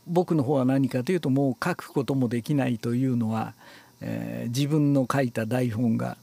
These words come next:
もうめちゃくちゃ言われてしまった。これが二つ目ですよね。だから、「全て全て」っていうのは、ここで言うのは何ですかと言ったらば、ね、一つは彼女。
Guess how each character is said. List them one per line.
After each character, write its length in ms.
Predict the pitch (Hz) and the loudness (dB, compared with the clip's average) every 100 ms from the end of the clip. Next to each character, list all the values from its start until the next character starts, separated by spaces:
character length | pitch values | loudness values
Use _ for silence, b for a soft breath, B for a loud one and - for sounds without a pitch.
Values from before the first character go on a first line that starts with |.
| - | -6
も 560 | 120 113 113 113 113 117 | -2 -2 -4 -6 -6 -4
う 20 | |
め 180 | 123 139 | -2 0
ち 80 | 143 | -2
ゃ 60 | |
く 80 | - | -2
ち 100 | 139 | -2
ゃ 40 | |
言 120 | 120 120 | 0 0
わ 100 | 120 | -2
れ 100 | 113 | -4
て 140 | 123 | -4
し 140 | - | -4
ま 140 | 113 120 | -4 -6
っ 40 | - | -10
た。 140 | - | -6
こ 120 | - | 0
れ 80 | 196 | 2
が 220 | 160 123 B B B | 0 -2 B B B
二 260 | - 160 | -2 -2
つ 140 | 139 139 | 0 2
目 160 | 127 | 0
で 100 | 104 | 0
す 160 | - 127 | -6 -6
よ 120 | 123 | -2
ね。 160 | 208 254 - - - - _ 196 | -2 -2 -10 -20 -20 -20 _ -4
だ 160 | 156 | 0
か 100 | 147 | 2
ら、 220 | 131 117 B B B | 0 -2 B B B
「全 380 | - - 202 175 | -8 -2 2 2
て 120 | 139 | 2
全 320 | 127 156 143 123 | 0 0 0 0
て」 140 | 143 | -2
っ 20 | |
て 180 | 127 226 | -2 -2
い 40 | |
う 40 | 180 | 0
の 100 | 127 | 0
は、 260 | 113 110 - - | -2 -8 -16 -14
こ 100 | - | -4
こ 80 | 156 | 0
で 100 | 151 | 2
言 100 | 156 | 2
う 20 | |
の 80 | 123 | 2
は 60 | |
何 300 | 120 139 131 | 2 2 2
で 120 | 110 101 | 0 -4
す 120 | - | 0
か 100 | 185 | 0
と 60 | 170 | 0
言 100 | 135 | -4
っ 20 | |
た 160 | - 165 | -2 -2
ら 120 | 175 | 0
ば、 200 | 123 - B B B B B - | -4 -6 B B B B B -6
ね、 180 | 113 | -4
一 260 | 107 - 156 | -2 0 -2
つ 220 | - 131 | -2 -2
は 200 | 135 196 | 0 -2
彼 220 | - 156 147 113 | -2 0 2 0
女。 180 | 98 | -4